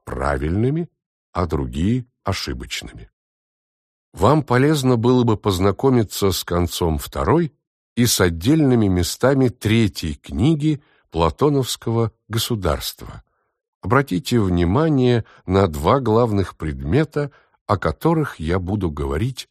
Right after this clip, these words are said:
в ближайшей лекции. Во-первых, силу, которую так смело и совершенно справедливо Платон приписывает искусству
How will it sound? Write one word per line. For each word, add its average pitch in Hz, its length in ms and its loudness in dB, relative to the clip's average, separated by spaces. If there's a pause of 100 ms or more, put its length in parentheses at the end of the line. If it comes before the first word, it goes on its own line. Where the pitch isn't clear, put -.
(180)
в 76 80 -10
ближайшей 78 640 -2
лекции. - 640 -6 (500)
Во-первых, 92 720 2 (180)
силу, 123 720 -4 (440)
которую 113 520 4
так 87 240 0
смело 117 580 2
и 95 100 2
совершенно 90 800 0
справедливо 82 840 0 (380)
Платон 113 460 2
приписывает 110 840 -2
искусству 85 840 -4